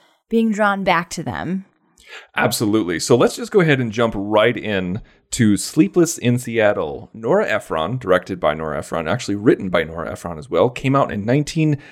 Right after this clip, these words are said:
Speaker 2: ninety-three. And so I was seven at the time. You were six?
Speaker 1: Six, yeah.
Speaker 2: And, uh, this, this was a Riddell family staple.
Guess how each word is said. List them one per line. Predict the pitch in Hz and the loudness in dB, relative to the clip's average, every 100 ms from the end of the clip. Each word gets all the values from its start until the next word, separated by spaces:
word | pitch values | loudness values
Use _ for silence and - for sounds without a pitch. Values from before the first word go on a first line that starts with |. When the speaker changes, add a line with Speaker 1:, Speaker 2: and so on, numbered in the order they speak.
| - | -18
Speaker 2:
ninety-three. | 92 92 120 123 120 113 - - 107 107 85 - - _ _ _ - | -4 2 2 2 -2 -6 -8 -6 -4 -2 -4 -10 -18 _ _ _ -2
And | 104 | -2
so | 101 120 107 98 92 | 0 2 4 2 0
I | - 131 | -2 0
was | 139 113 104 92 92 - - _ _ _ | 2 0 0 -4 -6 -8 -10 _ _ _
seven | - - - - 110 113 165 202 220 - | -10 -6 -4 -4 2 2 2 -2 -4 -4
at | 170 180 | -4 -2
the | |
time. | 180 175 185 202 | -2 0 0 2
You | 135 | 2
were | 139 | 2
six? | 160 151 | 2 0
Speaker 1:
Six, | 220 247 - - | 2 0 -4 -10
yeah. | 214 220 202 202 _ | -6 -4 -6 -10 _
Speaker 2:
And, | - 113 113 107 104 90 - - | 0 2 0 -2 -4 -6 -10 -2
uh, | 101 | 0
this, | 120 185 175 | 0 -4 -8
this | 127 156 269 - - - | -2 2 4 2 -8 -10
was | 117 120 | 0 2
a | 113 | 2
Riddell | 107 95 110 123 113 107 - _ _ _ | 0 0 2 4 4 0 -6 _ _ _
family | _ 117 104 92 | _ 2 2 0
staple. | 85 - 110 101 80 - - | -4 0 2 4 2 -2 -4